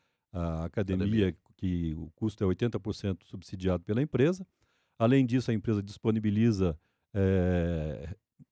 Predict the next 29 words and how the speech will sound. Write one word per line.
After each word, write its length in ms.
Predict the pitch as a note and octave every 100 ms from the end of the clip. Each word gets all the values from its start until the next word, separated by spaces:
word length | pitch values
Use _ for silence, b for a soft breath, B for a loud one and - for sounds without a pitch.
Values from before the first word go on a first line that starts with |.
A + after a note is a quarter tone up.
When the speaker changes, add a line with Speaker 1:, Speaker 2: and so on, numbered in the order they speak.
| _
Speaker 1:
alimentos 400 | G#2 A2 A2+ G#2
saudáveis 600 | - A2+ F#2+ A2+ A#2+ G#2
pra 140 | G2+
ele 120 | G2 G2+
estar 240 | - F#2
comendo 400 | G#2+ G2 G2 F#2+
ao 80 | F#2
longo 320 | F#2 F#2 F#2
do 100 | A2+
dia. 340 | A2 C#3 G#3 G3+ _ _ _ _ _ _
É, 400 | A2 G#2+ G#2 G2+
não 220 | G2 A2 F#2
tem, 540 | G#2+ G2+ G2 F2+ E2+
é, 440 | D#2 D#2 C#2+ A1+ A#1 _ _ - _ _ G1+ -
alimentos 480 | F#2+ G2 F#2+ F2+ -
ultraprocessados, 960 | G2 G#2 - F#2 F#2 - A2+ C#3 C3+ -
tem 120 | G2+
frutas 380 | - G#2+ G2 -
picadas 540 | _ G#2 G2 F2+ D#2+
pra 160 | - F#2+
ele 100 | F#2+
comer 240 | G2 F#2
a 60 | F2+
qualquer 340 | F2+ - F#2
hora 200 | F2 E2
do 140 | D#2 D#2
dia 460 | E2+ C3 D#3 F#2+
e 60 | F2
tal. 200 | A2+